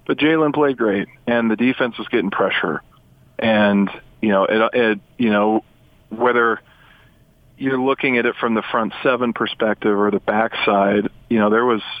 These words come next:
Blackman had some tackles that he came up in space that were just huge that you don't really look at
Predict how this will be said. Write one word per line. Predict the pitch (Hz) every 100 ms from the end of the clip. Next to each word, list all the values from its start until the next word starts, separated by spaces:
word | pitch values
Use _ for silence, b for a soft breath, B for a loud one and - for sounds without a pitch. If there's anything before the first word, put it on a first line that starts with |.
| - _ -
Blackman | 110 107 113 135 - 113
had | 107 104 -
some | 101 95 - b b _ -
tackles | - 120 - 110
that | 104
he | 101
came | 95 117 113
up | 107 -
in | 101 -
space | - 107 104 -
that | 107
were | 113
just | 147 - B B B B B -
huge | - 190 202 165 101 95
that | 117 -
you | 131
don't | 143 185 180
really | 180 170 135
look | 113 123 156 -
at | 110 107